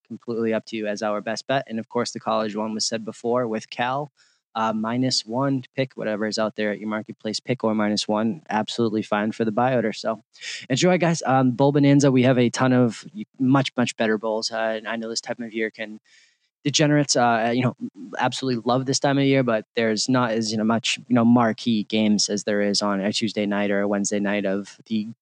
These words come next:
Cheez-It Bowl and Gasparilla Bowl, but Tickets All Cash the same. So hope you guys are enjoying the trends portion,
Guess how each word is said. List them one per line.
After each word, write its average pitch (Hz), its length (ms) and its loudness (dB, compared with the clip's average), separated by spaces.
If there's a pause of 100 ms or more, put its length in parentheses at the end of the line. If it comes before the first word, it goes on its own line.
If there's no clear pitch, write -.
(280)
Cheez-It 127 460 -2
Bowl 120 240 2
and 110 100 -6
Gasparilla 110 640 0
Bowl, 107 180 2
but 113 220 -2
Tickets 131 260 -2
All 131 140 2
Cash 135 240 -4
the - 60 -14
same. 127 280 -6
So 110 240 -4
hope 117 160 -10
you 123 60 -8
guys 127 160 -2
are 131 60 -2
enjoying 123 400 -2 (400)
the 135 100 -2
trends 143 320 0
portion, 139 500 -2